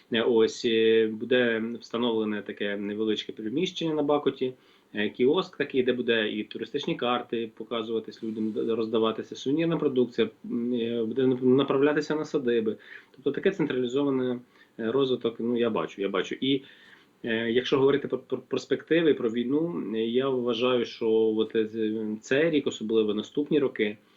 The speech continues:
він, е, буде проходити під гаслом реабілітація, відновлення. Зараз дуже багато людей, які постраждали, починаючи від воїнів, захисників, які мають безпосередньо фізичні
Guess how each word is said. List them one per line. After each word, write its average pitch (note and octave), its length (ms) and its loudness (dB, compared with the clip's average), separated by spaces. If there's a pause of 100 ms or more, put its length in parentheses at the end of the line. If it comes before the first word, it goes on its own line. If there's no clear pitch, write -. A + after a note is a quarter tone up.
(220)
він, C3 260 4
е, B2 140 -2
буде A2+ 240 0
проходити B2 480 0
під G#2+ 120 -2
гаслом A#2 380 -2
реабілітація, A#2 720 0
відновлення. G2 520 -2 (480)
Зараз B2+ 220 0
дуже C3+ 220 -2
багато A#2+ 500 0 (200)
людей, A#2+ 480 0
які A#2 220 -6
постраждали, A2+ 800 -2 (200)
починаючи A#2+ 520 -4
від G#2+ 80 -6
воїнів, A#2 360 2
захисників, A2+ 560 -6
які G#2+ 200 -4
мають A2+ 240 0
безпосередньо A2 540 -2
фізичні A#2+ 580 0